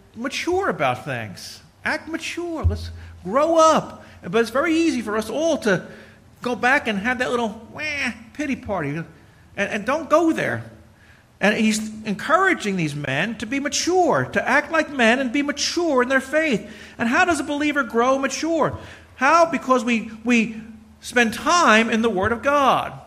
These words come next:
My mom made us drink a glass of milk for supper every night. We had, we can, we, uh, at supper there was a glass of milk on the table. We had to drink. Uh, Ma, I hate milk. I despise milk. I couldn't even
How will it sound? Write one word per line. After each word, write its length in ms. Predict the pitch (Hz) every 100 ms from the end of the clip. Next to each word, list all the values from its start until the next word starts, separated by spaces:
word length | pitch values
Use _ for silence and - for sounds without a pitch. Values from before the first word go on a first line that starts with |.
| - _ _ _ _ _ - _ - - - - -
My 140 | 226
mom 380 | 220 208 240 220
made 200 | 254 269
us 120 | 185
drink 260 | - 214 196
a 40 |
glass 360 | 175 208 226 -
of 60 |
milk 260 | 226 208 147
for 100 | 170
supper 380 | - 202 - 156
every 160 | 170
night. 260 | 165 127 113 - - - -
We 120 | 156
had, 180 | 160 - - - -
we 180 | 165 175
can, 220 | 170 139 - - -
we, 220 | 139 139
uh, 220 | 135 123
at 160 | 123 139
supper 340 | - 233 233
there 140 | 214 175
was 80 | 147
a 60 |
glass 380 | 139 175 226 220
of 100 | 208
milk 260 | 175 143 151
on 80 |
the 80 | 151
table. 300 | 151 170 165
We 100 | 147
had 220 | 139 185
to 80 | 202
drink. 220 | 185 185 165
Uh, 160 | 156 156
Ma, 280 | 196 247 202
I 80 |
hate 340 | 170 - 160 -
milk. 320 | 123 113 -
I 140 | 175
despise 580 | 165 160 - 170 165 127
milk. 260 | 120 117 113 - - - -
I 120 | 240
couldn't 260 | - 202
even 220 | 196 156